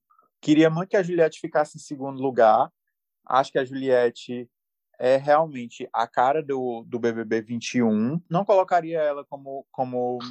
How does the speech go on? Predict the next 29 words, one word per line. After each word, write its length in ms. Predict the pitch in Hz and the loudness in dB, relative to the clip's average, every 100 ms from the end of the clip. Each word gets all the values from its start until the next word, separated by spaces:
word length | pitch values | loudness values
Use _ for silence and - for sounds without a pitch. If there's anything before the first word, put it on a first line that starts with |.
| 123 | -6
minha, 260 | 123 120 - - - | -6 -6 -10 -20 -6
minha 500 | 120 117 113 113 110 | 0 2 4 2 2
vencedora, 800 | 117 123 143 131 135 165 208 240 _ _ _ _ _ - | 0 0 0 4 4 4 2 -2 _ _ _ _ _ 0
porque 360 | 175 175 185 | 2 2 0
eu 80 | 196 | 2
acho 200 | 190 208 | 2 0
que 60 | 226 | -6
a 40 | |
mulher 300 | 214 208 208 | -6 -4 -4
vai 120 | 330 | -6
fazer 580 | - 381 302 349 359 370 285 | -4 -4 -4 -6 -6 -8 -10
em 80 | |
uma 160 | 208 240 | -6 -6
semana 800 | - - 220 202 214 254 277 370 - | -4 -6 -4 -4 -4 -6 -8 -8 -2
o 160 | 208 | -2
prêmio 340 | - 196 190 202 | 2 0 2 -2
cinco 300 | - 214 392 | 0 0 4
vezes. 640 | 392 131 110 107 - - | 4 4 -2 -10 -16 -10
Quando 220 | - 143 | -2 4
ela 160 | 151 160 | 6 4
sair 320 | 165 175 156 | 6 4 2
que 120 | 127 | -2
é, 100 | 131 - | -4 -4
com 120 | 143 | -6
essas 200 | 135 127 | -6 -4
redes 200 | 104 - | -4 -2
sociais 420 | - - - 165 | -4 0 2 2
dela 240 | 135 120 117 | 4 2 2
bombando, 840 | 127 202 214 131 135 156 175 185 | -2 -2 0 0 -2 -4 -2 -4